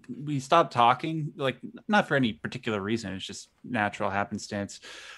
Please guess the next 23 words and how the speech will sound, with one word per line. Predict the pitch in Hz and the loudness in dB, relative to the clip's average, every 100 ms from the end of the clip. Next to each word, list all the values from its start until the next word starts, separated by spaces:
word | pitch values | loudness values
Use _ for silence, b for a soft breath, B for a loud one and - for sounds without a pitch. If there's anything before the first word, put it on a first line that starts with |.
| B | B
uh, | 113 104 101 95 92 - | 2 6 6 6 2 -4
about | - 120 110 101 | -10 0 0 0
five | - 120 113 104 | 2 4 4 4
years | 120 117 | 0 0
ago. | 101 98 113 _ _ _ _ _ _ _ _ - | -2 -2 -4 _ _ _ _ _ _ _ _ -8
And | - 151 156 147 - - _ | 0 4 4 2 -2 -10 _
aside | - - 123 156 143 | -10 0 2 2 0
from | 151 151 127 | 0 2 2
the | 120 | 0
fact | 120 131 135 | 0 0 0
that | 127 | -2
he | 123 | -2
was | 123 120 | -4 -4
a | 104 | -2
furry, | 120 139 107 120 110 | 0 2 2 0 -4
just | - 107 - _ | -12 -14 -14 _
seemed | - 104 107 | -10 -6 -4
like | 110 | -2
a | |
normal | 113 117 120 117 | 0 2 2 2
guy. | 113 117 104 - _ _ _ _ _ _ _ _ _ | 0 0 -2 -8 _ _ _ _ _ _ _ _ _
That's | 120 113 | -10 -4
all. | 110 107 | -2 -2